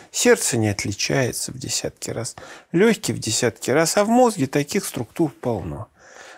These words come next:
Более того, в мозге есть и качественные различия, о чем я многократно говорил.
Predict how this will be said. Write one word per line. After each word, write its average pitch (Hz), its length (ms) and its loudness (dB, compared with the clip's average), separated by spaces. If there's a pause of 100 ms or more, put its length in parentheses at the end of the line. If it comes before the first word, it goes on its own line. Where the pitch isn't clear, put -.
(140)
Более 165 320 8
того, 113 360 2
в 107 100 -4
мозге 170 400 2
есть 143 420 2
и 123 240 -2
качественные 147 800 -2
различия, 151 560 0
о - 40 -2
чем 123 240 -2
я 110 80 0
многократно 110 760 -2
говорил. 104 440 -6